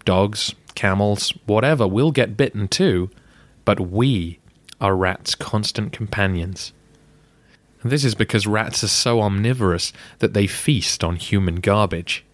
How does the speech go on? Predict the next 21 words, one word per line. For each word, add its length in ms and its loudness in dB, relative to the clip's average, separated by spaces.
They'll 200 2
eat 220 2
any 240 4
sort 380 0
of 120 2
vegetable 500 0
matter, 460 0
from 440 -2
seeds, 640 0
nuts, 540 -2
leaves 400 -2
and 120 -4
fruit, 320 0
to 120 0
less 300 2
obvious 420 -2
fare, 380 -8
like 280 -4
paper, 480 0
soap, 520 -2
beeswax, 720 0